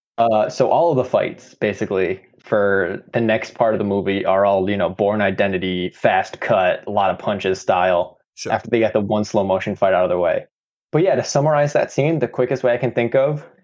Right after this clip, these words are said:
Speaker 1: is literally the Bourne Identity, like, the flashback Jason Bourne keeps having the
Speaker 2: Oh.
Speaker 1: entire movie about, like, oh, he was brainwashed and he had to, like,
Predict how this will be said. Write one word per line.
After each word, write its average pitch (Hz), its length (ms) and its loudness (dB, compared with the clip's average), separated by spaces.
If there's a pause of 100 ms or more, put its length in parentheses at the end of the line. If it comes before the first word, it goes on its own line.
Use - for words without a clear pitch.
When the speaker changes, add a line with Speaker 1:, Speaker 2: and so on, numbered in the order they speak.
(260)
Speaker 1:
is 120 200 0
literally 131 480 2
the 117 100 0
Bourne 120 300 2
Identity, 104 440 0
like, 95 200 -2
the 117 60 -2
flashback 107 840 0
Jason 107 320 -4
Bourne 104 240 0
keeps 104 260 -4
having 104 460 0
the 104 140 -2
Speaker 2:
Oh. 101 80 0
Speaker 1:
entire 101 320 2
movie 110 540 0 (320)
about, 107 360 0
like, 92 260 0
oh, 104 420 2 (200)
he 135 60 0
was 120 140 0
brainwashed 107 680 0
and 113 80 -4
he 101 80 -6
had 104 140 0
to, 104 80 -8
like, 90 280 -2